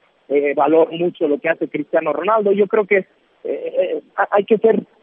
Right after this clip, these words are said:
hay que ser objetivo, ¿no? Y, y creo que eso es la, lo que más, lo que más dificultades me presentan por mi background,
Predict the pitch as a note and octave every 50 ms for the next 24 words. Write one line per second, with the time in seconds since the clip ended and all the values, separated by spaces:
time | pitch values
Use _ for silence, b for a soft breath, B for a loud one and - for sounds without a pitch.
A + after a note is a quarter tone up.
0 | _ - - - - G3+ - G#3+ - G#3 E3+ - F3 D#3+ - - G#3+ G#3 D#3 C#3+
1 | C#3 E3 F#3+ G3+ F#3+ E3+ E3 D#3+ C3+ - D#3+ - - F#3+ G3 F#3 - G3 F#3+ F3
2 | G#3+ G3 F3+ F#3+ F#3 - - E3+ E3+ E3 - F#3+ F#3 F#3+ G3+ G#3 G#3 b b b
3 | b b _ _ _ _ _ _ _ _ _ _ - - - - - - G3+ G3+
4 | - G#3+ G#3 A#3 G#3+ B3+ G#3+ - G#3 - G#3 F#3 - A3+ A3 A#3 A3+ F#3 G3+ G3
5 | F#3 - F#3+ F#3+ F3+ - G#3+ G#3+ G3 - B3 A#3+ G3 - F#3 F3+ E3+ E3+ E3+ D#3+
6 | F3 F#3 F3+ C#3+ E3+ D#3 D3+ C3+ A#2+ A2